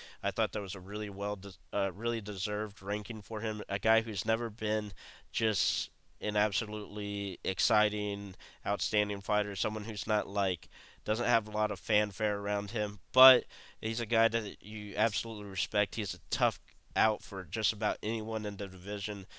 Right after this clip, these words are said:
And if you can get past Ronaldo, d-, then you know that you're good enough to be within that top twenty, top fifteen type, uh, you know, comp-, competition at least. So for Vic, though, it seemed like he was trying to prove that he was already past that point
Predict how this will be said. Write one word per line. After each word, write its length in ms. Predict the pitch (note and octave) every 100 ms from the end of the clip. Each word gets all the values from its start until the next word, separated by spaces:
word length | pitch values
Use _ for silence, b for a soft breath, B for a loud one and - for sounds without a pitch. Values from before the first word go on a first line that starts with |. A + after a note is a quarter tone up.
| B B
And 120 | G2 G2
if 120 | A2+
you 80 | A#2
can 140 | A#2+
get 180 | A2+ -
past 280 | A#2+ G#2+ -
Ronaldo, 600 | G2+ G#2 G#2+ G#2+ G2+ G2
d-, 200 | F#2+ -
then 200 | G2+ G2+
you 80 | G2+
know 260 | F#2+ G2+ G2
that 300 | F#2+ - G#2
you're 80 |
good 180 | F2+ G#2
enough 320 | G2+ G2 G2+
to 100 | -
be 200 | F2+ G2
within 280 | G2 G2 G2
that 180 | F#2+ F2+
top 240 | - F#2 -
twenty, 360 | - G2 F#2+
top 280 | - F#2 -
fifteen 420 | F#2+ - F#2 F2
type, 320 | - F#2+ F2+ - B B B -
uh, 280 | F2+ F2 E2 D#2+ -
you 120 | D#2+
know, 240 | F#2+ E2+ D#2 -
comp-, 420 | B2 G2+ - -
competition 680 | - G2+ - - G2+ - E2+
at 120 | -
least. 460 | F2+ F#2+ F2 - - -
So 360 | - G2 F#2 B B B
for 200 | - A#2
Vic, 340 | A2 C#3+ E3 -
though, 360 | D#3+ D#3 D#3 -
it 440 | - G1+ - B2+ -
seemed 320 | D#3 D#3 D3+
like 240 | C#3+ C3+
he 140 | - C3+
was 160 | C3
trying 260 | - B2+ B2+
to 80 | A#2
prove 400 | - B2 B2+ A#2+
that 140 | A#2
he 100 | A#2
was 120 | A#2
already 200 | A2+ A2
past 420 | G2 A2+ G#2 G2+ A2+
that 180 | G2
point 320 | - A2 A2